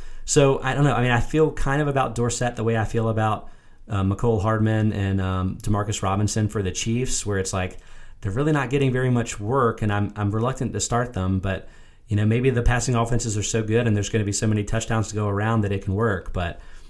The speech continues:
for now, I'm gonna say avoid Dorsett and focus more on the other options for the team. Of course, that could change if Julian Edelman ends up missing time with his chest injury that he suffered last week and had to leave the game. I think Jakobi Meyers would be the most direct beneficiary if that happened.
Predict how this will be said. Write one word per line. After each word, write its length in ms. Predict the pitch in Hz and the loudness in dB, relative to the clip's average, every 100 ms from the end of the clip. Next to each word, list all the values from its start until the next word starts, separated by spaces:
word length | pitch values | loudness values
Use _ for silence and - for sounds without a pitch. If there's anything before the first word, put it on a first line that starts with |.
| - | -14
for 160 | - 135 | -2 2
now, 180 | 135 135 | 4 4
I'm 100 | 127 | 2
gonna 160 | 120 | 2
say 220 | 113 120 110 | 2 0 0
avoid 360 | 101 107 101 | 0 0 0
Dorsett 580 | 98 98 - 92 92 - - - - | 0 -2 -2 -4 -4 -8 -20 -20 -6
and 120 | 101 | -2
focus 320 | - 95 98 107 | 0 0 0 -2
more 180 | 98 | 0
on 80 | 98 | 0
the 140 | 95 - | -2 -2
other 220 | 104 90 | -2 0
options 300 | 90 - 92 | 0 -2 -4
for 120 | 95 | -4
the 100 | 87 | -4
team. 520 | - 110 95 90 90 - - - - - - - - | -2 -2 0 -2 -4 -6 -18 -20 -20 -20 -20 -14 -4
Of 100 | 120 | 0
course, 180 | 151 143 | 2 2
that 200 | 151 - | -2 0
could 160 | 156 | -2
change 280 | - 143 131 | 0 0 0
if 80 | 110 | 0
Julian 260 | 123 117 113 | 2 2 2
Edelman 320 | 120 113 107 | 2 2 2
ends 180 | 101 113 | 0 0
up 100 | 101 | 0
missing 280 | 107 110 | 0 0
time 320 | 101 110 110 104 | 0 0 0 0
with 140 | 98 | -2
his 100 | 95 | -6
chest 340 | - 120 - | -2 -2 0
injury 320 | 98 92 92 92 | 0 0 -2 -2
that 100 | 92 | -4
he 60 | |
suffered 320 | 90 98 95 92 | -2 -4 -2 -2
last 260 | 90 - | -2 -2
week 180 | 95 92 | -4 -2
and 100 | 92 | -2
had 120 | 95 | -2
to 80 | 95 | -2
leave 180 | 95 87 | -4 -6
the 80 | 87 | -4
game. 440 | 92 92 95 - - - - - - | -2 0 -2 -2 -8 -20 -20 -20 -6
I 100 | - | -2
think 180 | - - | 0 0
Jakobi 380 | 160 156 143 127 | 0 2 4 4
Meyers 420 | 113 120 135 131 | 4 2 0 -2
would 100 | 117 | -2
be 80 | 120 | 0
the 100 | 107 | 2
most 220 | 104 - | 0 0
direct 280 | 104 110 - | -2 -2 -2
beneficiary 640 | 123 123 131 - 123 120 | -4 -2 -2 -2 -4 -4
if 80 | 131 | -2
that 160 | 123 120 | -4 -4
happened. 520 | 123 123 139 139 | -4 -4 -2 -2